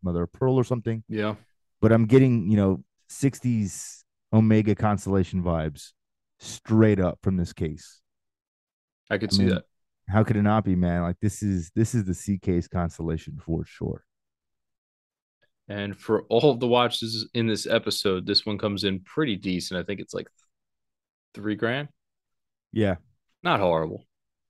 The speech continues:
Speaker 1: No, not
Speaker 2: As far
Speaker 1: horrible,
Speaker 2: as, as
Speaker 1: but,
Speaker 2: far
Speaker 1: I
Speaker 2: as
Speaker 1: mean,
Speaker 2: watches go these days.
Speaker 1: it, but again, you know, for, for the average person, that might be a little bit of a stretch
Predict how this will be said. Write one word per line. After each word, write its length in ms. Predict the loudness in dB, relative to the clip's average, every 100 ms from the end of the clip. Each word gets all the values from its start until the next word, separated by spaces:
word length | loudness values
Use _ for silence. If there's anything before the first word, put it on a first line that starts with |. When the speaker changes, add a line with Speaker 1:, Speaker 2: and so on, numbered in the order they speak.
| _ _ -4
Speaker 1:
No, 160 | 2 4
not 100 | 8
Speaker 2:
As 60 |
far 80 | 8
Speaker 1:
horrible, 200 | 8 8
Speaker 2:
as, 60 | 6
as 60 |
Speaker 1:
but, 140 | 4 4
Speaker 2:
far 140 | 6
Speaker 1:
I 20 | 6
Speaker 2:
as 80 |
Speaker 1:
mean, 80 | 6
Speaker 2:
watches 340 | 2 2 -4 -2
go 220 | 0 2
these 200 | 0 -2
days. 300 | 0 0 0
Speaker 1:
it, 60 | _ _ -14
but 240 | -4 0
again, 320 | 2 2 2
you 160 | 2 2
know, 200 | 2 0 -4 0
for, 240 | 2 2
for 220 | 2 0
the 140 | 2 2
average 340 | 4 2 2
person, 300 | 2 0 2
that 100 | 2
might 240 | 2 2
be 100 | 2
a 80 | 2
little 200 | 4 2
bit 120 | 4
of 100 | 0
a 40 | -2
stretch 720 | -12 -2 2 2 0 -8 -20